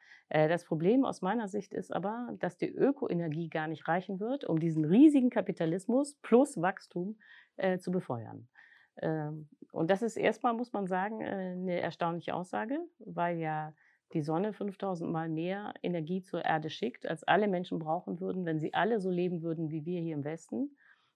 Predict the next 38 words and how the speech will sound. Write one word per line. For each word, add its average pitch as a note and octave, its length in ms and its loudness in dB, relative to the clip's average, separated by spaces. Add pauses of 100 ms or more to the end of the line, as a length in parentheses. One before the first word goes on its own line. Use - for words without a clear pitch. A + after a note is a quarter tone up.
(120)
Aber F3 80 0
das E3+ 120 -2
weiß F3 220 4
ja G3+ 60 2
jeder, G3+ 260 0
man F#3 160 -2
muss F3+ 180 -4
die F3+ 120 -6
Sonnenenergie E3+ 600 -6
einfangen. G3 640 -4
Das F#3 160 -10
nutzt F#3 300 -8
nichts, F#3 200 -8
wenn E3+ 140 -4
draußen D#3+ 380 -6
die D3 260 -6 (200)
Luft D#3 340 -2
warm G#3+ 240 0
ist. - 360 -2 (600)
Man F3 160 2
muss F#3+ 240 0
dafür E3+ 420 0
Solarpaneele E3+ 880 -2
und D3+ 200 -4
Windräder G#3+ 440 -2
einsetzen. G#3+ 480 -4
Das F#3+ 120 -8
sind E3 120 -6
die F3 120 -4
einzigen F3+ 420 -4
Technologien, D#3+ 640 -6
die D3+ 100 -8
man D3 220 -6
in D3+ 140 -6
großem E3+ 360 -10
Maßstab D#3 540 -6
installieren D#3+ 640 -4
kann. A#3 320 -4